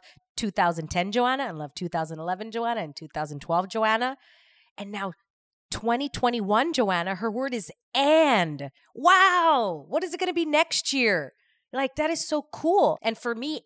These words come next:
"and" is abundance. And I, I, I'm noticing that the word abundance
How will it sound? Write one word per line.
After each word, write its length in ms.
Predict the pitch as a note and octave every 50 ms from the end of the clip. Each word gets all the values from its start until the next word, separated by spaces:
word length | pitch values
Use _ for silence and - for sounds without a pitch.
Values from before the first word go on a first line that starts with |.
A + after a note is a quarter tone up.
| _
"and" 480 | A3 A3 A#3 B3 A3+ F#3+ F3 E3+ F3 - -
is 140 | F#3 F3 G3
abundance. 920 | F3 D3 _ F3+ F3+ G3 G#3 F3+ E3+ C#3+ - - - - - - - - - _ _ _ _ _ _ _ - _ _ _ _ _
And 380 | F#3+ G3 G3+ F#3+ F#3+ F#3 E3+ - - _ _ _
I, 340 | - F#3 G3 F#3+ F#3+ F3+ C#3+ - _ _ _ _ _ _ _ _ -
I, 180 | G#3+ A3+ A3 - -
I'm 240 | A3+ A#3 A#3 A#3+
noticing 540 | B3 C#4+ F4+ A#4 C5 C5+ - - D#4+ C#4+ B3+
that 200 | A3+ A3+ G3+ F3+
the 80 | G#3 G3+
word 220 | G3+ A3+ B3 A#3+
abundance 880 | A#3 F3+ D#3+ - F#3 E3+ F3 G#3 G#3+ B3+ C#4 D#4 E4+ - - - -